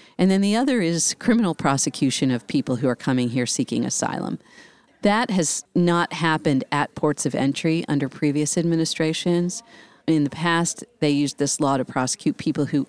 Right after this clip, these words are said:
entered the United States in between ports of entry. So, but we're having lots and lots of people who are showing up at, you know, and presenting themselves to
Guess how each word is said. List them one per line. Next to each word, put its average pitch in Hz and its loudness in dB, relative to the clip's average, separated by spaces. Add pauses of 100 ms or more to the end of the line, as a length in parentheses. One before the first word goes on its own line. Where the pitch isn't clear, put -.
(120)
entered 151 0
the 147 0
United 135 0
States - -2
in 165 2
between 151 -2
ports 226 -4
of 233 0
entry. 240 0
So, 139 0 (520)
but 185 2
we're 180 2
having 165 2
lots 214 0
and 185 4
lots 160 0
of 170 -4
people 147 0 (260)
who 180 4
are 165 4
showing 196 2
up 156 -2 (100)
at, 160 0 (380)
you 165 2
know, 147 2
and 147 0
presenting 185 2
themselves 147 0
to 156 0